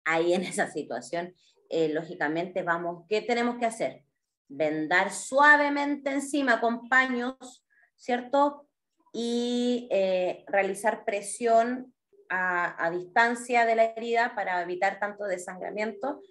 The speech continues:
y chao, al, asistencia médica, urgencia, lo que sea. ¿Cómo yo puedo trasladar a una persona de manera segura?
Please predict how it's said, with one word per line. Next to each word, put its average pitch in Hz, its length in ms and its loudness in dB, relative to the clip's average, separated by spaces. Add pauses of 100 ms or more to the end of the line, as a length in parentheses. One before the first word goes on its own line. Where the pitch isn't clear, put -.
(280)
y 208 340 -6 (1080)
chao, 135 280 -18
al, 180 760 0 (440)
asistencia 175 640 -6
médica, 180 540 -2
urgencia, 165 560 -6
lo 160 100 -8
que - 100 -18
sea. - 140 -20 (2000)
¿Cómo 359 560 6
yo 302 680 2 (340)
puedo 294 420 6
trasladar 269 800 2
a 285 40 0
una 277 200 0
persona 262 760 -2 (760)
de 165 100 -8
manera 185 280 2
segura? 240 500 2